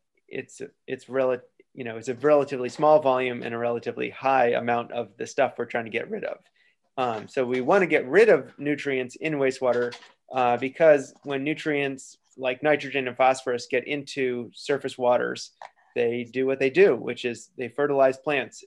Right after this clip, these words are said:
And in the aquatic environment, that means algae. And, um, so then you get kind of this, the algae blooms, um, which cause a,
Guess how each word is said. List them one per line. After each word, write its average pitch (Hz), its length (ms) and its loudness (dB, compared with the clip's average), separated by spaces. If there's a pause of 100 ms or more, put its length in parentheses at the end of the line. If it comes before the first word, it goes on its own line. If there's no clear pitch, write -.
And 117 220 -12
in 120 140 -12
the - 200 -12
aquatic 156 300 2
environment, 120 500 -2 (160)
that 131 260 2
means 123 380 -10 (140)
algae. 120 480 0 (500)
And, 123 340 -4 (120)
um, 110 600 -8 (100)
so 113 480 -4
then 123 180 -4
you 120 80 -6
get - 360 0 (180)
kind 117 160 -10
of 104 160 -14
this, - 240 -10 (360)
the 117 240 -6
algae 127 280 0
blooms, 117 680 -8 (540)
um, 113 380 -6 (680)
which 131 320 -10
cause 117 240 2
a, 113 140 -6